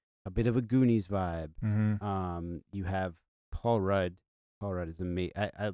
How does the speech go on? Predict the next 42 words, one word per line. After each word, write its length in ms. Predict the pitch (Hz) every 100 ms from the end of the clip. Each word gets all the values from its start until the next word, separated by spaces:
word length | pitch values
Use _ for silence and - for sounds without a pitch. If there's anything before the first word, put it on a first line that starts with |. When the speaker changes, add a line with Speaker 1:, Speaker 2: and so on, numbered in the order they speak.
| -
Speaker 1:
I'm 100 | 101
a 60 | 87
big 220 | 87 -
Paul 180 | 82 69
Rudd 160 | 67 -
fan. 80 | -
Speaker 2:
Oh, 80 | 147
yeah. 200 | 123 95
Speaker 1:
Sorry, 220 | 76 82
I 40 | 85
Speaker 2:
How 60 | 123
could 100 | 123
you 60 |
Speaker 1:
love 60 | 117
Speaker 2:
not 180 | 113 107
be? 80 | 90
Speaker 1:
Paul 180 | 80 69
Rudd. 320 | 69 71 80 _ _ _ _ _
Um, 340 | 98 90 85 90
in 140 | 104 101
the 80 |
new 180 | 98 123
one, 340 | 156 107 95 -
and 160 | - 143
then 260 | 170 151 110
they 120 | 123
bring 300 | 104 123 123
in 180 | 123 117
some 180 | 120
of 80 | 107
the 80 | 101
original 320 | 95 87 90
Ghostbusters. 440 | 80 92 - 78 - _ _
Bill 160 | 104 101
Murray, 540 | 101 104 98 95 85 - _ _ _ -
um, 480 | 92 85 82 80
makes, 440 | 92 101 - - - -
he 40 |
has, 120 | 92
like, 100 | 98 104
a 60 |
short 440 | 95 - 127 92